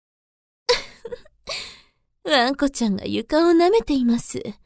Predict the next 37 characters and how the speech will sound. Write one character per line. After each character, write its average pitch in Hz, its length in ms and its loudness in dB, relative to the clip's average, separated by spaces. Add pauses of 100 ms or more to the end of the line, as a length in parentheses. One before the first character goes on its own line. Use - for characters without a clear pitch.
(640)
む 196 160 2
き 190 140 -6
出 196 100 0
し - 160 -8
の 190 100 -4
お 196 40 -10
尻 214 280 -8
を 208 40 -10
突 - 180 -12
き 196 120 -12
出 214 120 -6
し - 80 -14
て、 - 260 -16 (440)
肛 226 260 6
門 240 240 0
を 254 60 -6
さ 311 200 -6
ら - 140 -8
け 302 120 -8
出 302 140 -6
し - 120 -10
て、 - 320 -14 (580)
み 294 120 6
っ 277 40 2
と 302 200 -2
も 311 100 2
な 320 140 0
く 277 100 -4
床 208 260 -2
に 262 120 -2
這 240 160 -2
い - 80 0
つ - 120 -12
く 185 120 -4
ば 185 100 -4
っ - 40 -10
て、 - 340 -12